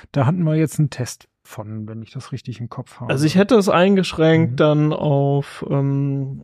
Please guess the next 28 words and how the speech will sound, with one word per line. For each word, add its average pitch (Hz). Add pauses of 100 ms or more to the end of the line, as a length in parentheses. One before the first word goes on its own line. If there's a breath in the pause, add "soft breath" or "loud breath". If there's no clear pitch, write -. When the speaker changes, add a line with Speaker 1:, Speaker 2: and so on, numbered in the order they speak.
Speaker 2:
Fahren 139
ohne 143
Fahrer, 151
also 170
dass 156
zum 143
Beispiel 139
der 139
Speaker 1:
Mhm. 117
Speaker 2:
Fahrersitz 160
leer 170
bleibt 180
oder 151
es 143
gar 139
keinen 143
Fahrersitz 135
gibt 185
im, 139
Speaker 1:
Mhm. 143
Speaker 2:
im 135
Bereich 131
irgendwie 139
selbstfahrendes 135
Speaker 1:
Mhm. 196
Speaker 2:
Taxi -
oder -
so. -